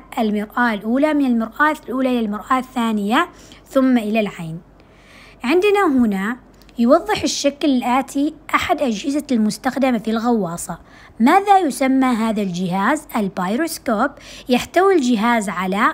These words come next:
مرآتين. تعتمد فكرة عمل الجهاز على خاصية انعكاس الضوء. ما فائدة جهاز للبحارة داخل الغواصة؟ رؤية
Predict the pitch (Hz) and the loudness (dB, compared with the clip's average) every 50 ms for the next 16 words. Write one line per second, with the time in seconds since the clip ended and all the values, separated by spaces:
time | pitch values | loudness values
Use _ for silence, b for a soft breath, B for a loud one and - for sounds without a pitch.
0 | - - - 214 202 214 254 247 - - 339 349 359 349 - 277 220 185 196 240 | -2 -4 -2 0 0 0 -2 -2 0 2 2 2 2 -2 -4 -2 -2 0 0 0
1 | 285 294 B B B B B B - - 240 233 - - 370 392 403 415 403 415 | 0 -2 B B B B B B -2 -2 -2 -2 -2 -2 -2 -2 -2 -2 -4 -6
2 | - 311 294 294 - 302 294 294 - 202 190 220 247 269 269 254 240 196 190 202 | -6 -6 -4 -2 0 -2 -2 -2 -2 -2 0 0 2 2 2 0 0 -2 -2 -4
3 | 170 170 214 226 247 240 240 190 214 214 202 196 196 - - 208 196 190 - - | -4 -2 -2 -2 -2 -2 -2 -4 -4 -4 -2 -4 -4 -4 -4 -4 -4 -2 -4 -6
4 | - 269 285 285 285 294 294 302 302 - - 269 226 190 170 165 170 165 - - | -2 0 2 2 4 2 2 0 -4 -6 -4 -4 -2 -2 -4 -6 -10 -10 -8 -6
5 | 185 202 254 254 - 349 339 277 - - 254 254 254 262 262 B B B B B | -4 -4 -4 -2 -2 -2 -4 -4 -2 0 2 2 2 0 -2 B B B B B
6 | B B 240 247 311 381 427 415 - 370 339 302 294 277 294 285 - - - - | B B 2 4 4 4 2 2 2 2 4 4 4 2 0 0 -2 -18 -8 -2
7 | 240 240 214 233 254 254 240 226 247 226 220 214 190 185 214 - - - - 240 | 0 0 2 2 2 0 0 0 -2 0 0 -2 -2 -4 -6 -6 -6 0 2 2
8 | 240 240 240 240 220 196 214 214 208 - - 220 208 196 190 185 185 190 185 180 | 2 2 2 0 -2 -2 -2 -2 -4 -4 -6 -4 -4 -4 -6 -4 -6 -6 -4 -4
9 | 185 190 202 214 202 - 294 339 381 370 B B B B B B 240 262 262 302 | -4 -2 -4 -4 0 4 4 4 4 2 B B B B B B -2 -2 2 4
10 | 277 277 277 | 2 2 2